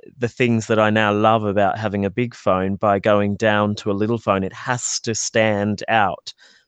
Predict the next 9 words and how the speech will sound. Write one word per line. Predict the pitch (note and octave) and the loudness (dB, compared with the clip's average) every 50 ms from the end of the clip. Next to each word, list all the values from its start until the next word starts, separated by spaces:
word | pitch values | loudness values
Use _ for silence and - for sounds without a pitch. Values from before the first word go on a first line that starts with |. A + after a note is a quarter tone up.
| _ _ - | _ _ 0
on | A2 A2 A2 G#2+ G#2 | 2 2 4 4 2
its | G2+ - - - | 0 -2 -2 -2
own. | - A2 A2+ A2 G2+ G2 G2 G2 | 0 2 2 2 2 2 0 0
And | G2 G2+ | 0 0
I | G2+ G#2 G#2+ | 0 0 -2
think | - - G#2+ G#2 G2 - | -2 -4 -4 -4 -4 -4
a | A#2+ A2 | -4 -4
device | F2 A2 F#2+ G#2+ G#2+ G#2 G#2 G#2+ - - - - | -4 -2 0 2 4 4 4 2 0 -4 -4 -2
like, | G#2 G2+ G2 G2 F#2+ - - - | 0 2 2 2 0 -2 -6 -14